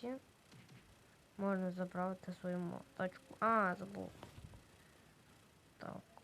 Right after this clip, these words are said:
хорошо. Так, скільки там надо грошей? Безконечність. Хоч я поїду. Так, поїду на своїй красная сімерка і,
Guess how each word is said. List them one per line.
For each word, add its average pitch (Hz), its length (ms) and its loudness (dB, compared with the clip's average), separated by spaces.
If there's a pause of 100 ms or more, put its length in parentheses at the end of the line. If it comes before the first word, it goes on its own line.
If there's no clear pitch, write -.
хорошо. 220 640 -6 (1900)
Так, 208 320 4 (320)
скільки 254 400 0
там 254 260 0
надо 240 240 0
грошей? 214 640 -2
Безконечність. 214 1300 -4 (1300)
Хоч - 280 -12
я 196 100 -4 (180)
поїду. 190 640 -4 (520)
Так, 202 120 -4
поїду 240 500 -4
на 233 120 0
своїй 220 360 -2 (380)
красная 214 680 0
сімерка 269 1000 0 (500)
і, 185 160 0